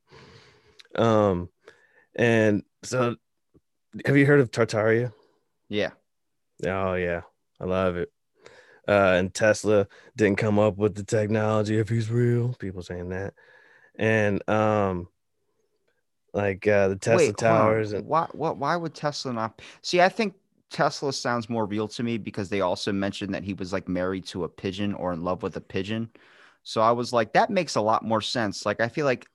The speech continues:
Speaker 2: that's, if you make a person more relatable, makes it probably true. Like, how many people they talk about, like,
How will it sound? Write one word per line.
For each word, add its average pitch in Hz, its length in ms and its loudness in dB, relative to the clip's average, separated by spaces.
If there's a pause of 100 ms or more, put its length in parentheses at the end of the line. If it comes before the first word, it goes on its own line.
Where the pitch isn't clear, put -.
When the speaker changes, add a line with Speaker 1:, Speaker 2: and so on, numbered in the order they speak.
(100)
Speaker 2:
that's, 127 440 0
if 135 160 -4
you 160 80 -4
make 165 180 -2
a 131 60 -6
person 139 360 -2
more 120 200 0
relatable, 120 720 -2 (760)
makes 139 320 4
it 135 140 -2 (720)
probably 151 500 2
true. - 500 -8 (120)
Like, 113 180 0
how 147 140 2
many 185 240 0
people 117 580 -4
they 107 140 -2
talk 107 280 -2
about, - 300 0
like, 92 260 0